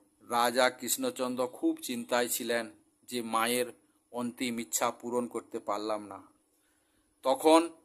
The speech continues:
তিনি সকল বিদ্বান পণ্ডিত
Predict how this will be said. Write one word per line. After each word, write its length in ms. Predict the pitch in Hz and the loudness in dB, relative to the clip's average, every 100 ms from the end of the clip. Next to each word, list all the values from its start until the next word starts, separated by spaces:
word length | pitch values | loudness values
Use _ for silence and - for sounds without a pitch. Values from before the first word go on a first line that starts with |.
| _ _ _ - | _ _ _ -6
তিনি 240 | 151 156 | -2 2
সকল 560 | 151 - 127 147 156 156 | 4 4 4 6 6 6
বিদ্বান 680 | 131 123 - 135 139 143 139 | 2 -6 2 4 6 4 0
পণ্ডিত 540 | 135 127 123 135 139 | -2 -2 2 4 4